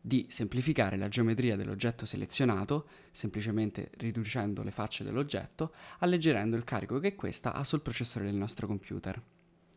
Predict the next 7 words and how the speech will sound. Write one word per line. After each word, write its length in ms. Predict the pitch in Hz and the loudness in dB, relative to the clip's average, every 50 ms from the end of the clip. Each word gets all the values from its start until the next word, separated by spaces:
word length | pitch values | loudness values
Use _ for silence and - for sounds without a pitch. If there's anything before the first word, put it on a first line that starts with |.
| - - _ | -20 -12 _
In 120 | - 220 | -2 -2
questo 300 | - - 120 117 - - | 0 0 0 0 2 2
modo. 440 | 104 104 95 95 104 117 120 120 - - _ _ _ _ _ _ _ _ _ _ _ _ _ _ _ _ _ _ _ _ _ _ _ - - | 2 2 2 2 2 2 2 0 -2 -12 _ _ _ _ _ _ _ _ _ _ _ _ _ _ _ _ _ _ _ _ _ _ _ -20 -12
Quindi 220 | - - 101 - - | -8 -6 -4 -4 -4
aggiustando 380 | - 123 120 - 127 120 123 | -4 -4 -2 2 4 4 6
lo 100 | 143 165 | 6 4
slider 480 | 165 - 117 104 101 101 107 113 147 | 4 2 0 0 0 -2 -4 -6 -6